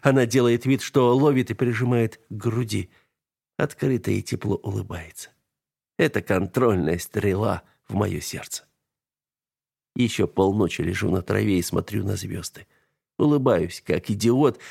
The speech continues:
ощущая её запах на моих руках. Я влип. Глубоко так. Основательно. На следующий день брожу в треугольном квартале между Аритрен и набережной. Работать получается через раз.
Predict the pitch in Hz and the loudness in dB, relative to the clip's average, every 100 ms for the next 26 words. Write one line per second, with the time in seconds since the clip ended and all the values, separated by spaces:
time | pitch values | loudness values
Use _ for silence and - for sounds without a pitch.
0 | - 123 139 123 156 139 120 104 135 139 | -4 -2 0 0 4 4 4 2 2 4
1 | 120 143 143 127 110 131 123 123 123 - | 2 2 2 2 0 2 4 2 0 0
2 | 139 - 110 - - - _ _ _ _ | -2 2 2 0 -18 -20 _ _ _ _
3 | _ 156 165 113 101 87 - - _ _ | _ 0 2 0 -4 -6 -10 -16 _ _
4 | _ _ - 160 165 180 - 139 - - | _ _ -2 0 2 0 0 -2 -2 -6
5 | - _ _ _ _ _ 143 - 139 131 | -18 _ _ _ _ _ -4 -2 0 -2
6 | 98 - - - _ _ _ _ _ _ | -4 -10 -16 -20 _ _ _ _ _ _
7 | _ _ _ _ _ _ _ _ _ _ | _ _ _ _ _ _ _ _ _ _
8 | - 117 95 82 82 - 85 113 110 - | 0 0 2 0 -2 -2 -2 0 0 -4
9 | _ _ _ - 135 147 139 135 123 135 | _ _ _ 0 2 2 0 0 2 2
10 | 127 120 104 117 107 139 120 107 110 92 | 4 2 2 0 2 2 2 2 0 0
11 | 110 120 113 - 131 123 113 98 85 82 | 0 0 -2 0 0 0 0 -2 -2 -6
12 | - - 87 - _ _ _ - 120 147 | -12 -12 -14 -16 _ _ _ -4 0 2
13 | 147 139 110 131 127 131 123 - 110 - | 2 -2 0 0 2 2 0 0 -4 -2
14 | 107 104 104 85 87 - | -2 -2 -4 -4 -6 -12